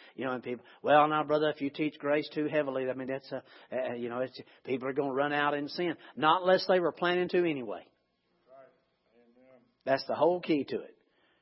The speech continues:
You know, if, if people got, <laughs> you know, when you preach the law, people don't quit doing the wrong stuff. They just hide it better. That's just the way it is. You and I, even your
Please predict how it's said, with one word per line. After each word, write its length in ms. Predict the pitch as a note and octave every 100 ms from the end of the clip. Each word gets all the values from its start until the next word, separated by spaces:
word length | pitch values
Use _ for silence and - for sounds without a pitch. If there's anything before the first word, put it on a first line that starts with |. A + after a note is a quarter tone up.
| -
You 80 |
know, 100 | D3+
if, 160 | D3 C3
if 220 | C3+ C3+
people 260 | E3 F#3 F3+
got, 220 | F3 D3+
<laughs> 20 |
you 60 | C#3
know, 260 | C#3 - B2+ _ _ _ _ _ _ _ _ _ _ _ _ _
when 140 | D3 D#3+
you 140 | D#3+
preach 300 | D#3 A3 B3+ -
the 100 | D3+
law, 440 | C3+ D3 F3+ G3 - - _
people 260 | A3 A#3+ F3+
don't 240 | D#3+ D3
quit 240 | D#3 D3+
doing 220 | C#3 C#3+ B2+
the 80 |
wrong 300 | A#2+ C3 A#2 -
stuff. 200 | D3+ F3+
They 80 | E3+
just 200 | E3 F3+
hide 260 | G3+ G3 D3+
it 160 | A#2
better. 260 | B2+ A2+ - - _ _ _ _ _ _ _ _ _ _ _ _ _ _ _ _ _ _ B2+ C3 _ _ _ -
That's 160 | -
just 140 | C#4 G#3
the 80 |
way 140 | F3 E3+
it 120 | D3
is. 320 | G#3 - - - _ _ _ _ _ _ _ _ _ _ -
You 220 | D#3 C#4+
and 120 | C4+ -
I, 380 | G3 G3+ E3 C#3+ _ _ _ _ _ _ _
even 240 | G#3+ B3 C4+
your 200 | D#3+ A3+